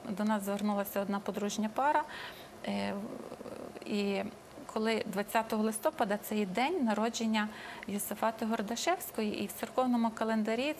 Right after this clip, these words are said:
це є день, коли вшановує її церква.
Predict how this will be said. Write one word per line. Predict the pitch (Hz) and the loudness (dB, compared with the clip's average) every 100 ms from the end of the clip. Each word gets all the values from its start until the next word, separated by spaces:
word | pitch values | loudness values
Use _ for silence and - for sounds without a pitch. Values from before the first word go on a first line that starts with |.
| - | -2
це | 220 | 0
є | 208 | 2
день, | 190 226 247 254 - - - - | 2 4 4 2 -2 -10 -12 -4
коли | 214 220 220 196 - | 0 4 4 2 -4
вшановує | - 220 214 247 233 208 | -2 2 4 4 4 2
її | 196 202 208 220 - - | 0 0 2 0 -2 -2
церква. | - 185 170 - 180 | 4 4 2 -4 -4